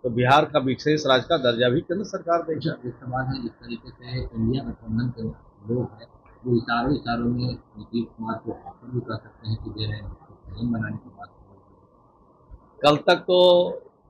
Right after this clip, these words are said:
Speaker 1: नीतीश कुमार जी को क्या-क्या नहीं कहते थे, थकते नहीं थे, और आज कसीदा करने में भी थक नहीं रहे हैं।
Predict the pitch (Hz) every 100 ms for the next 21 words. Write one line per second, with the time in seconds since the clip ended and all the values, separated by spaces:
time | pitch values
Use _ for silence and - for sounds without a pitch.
0 | _ _ _ _ _ _ _ _ _ _
1 | _ 131 131 156 165 - 147 139 135 147
2 | 170 170 - 151 - 175 151 147 147 123
3 | - 107 - - - _ 156 - 190 170
4 | 147 147 - 90 - - - - - -
5 | - - - - - - - _ - 143
6 | 151 123 - 147 - 151 170 170 156 147
7 | 165 160 135 151 - 131 - 120 117 95
8 | 92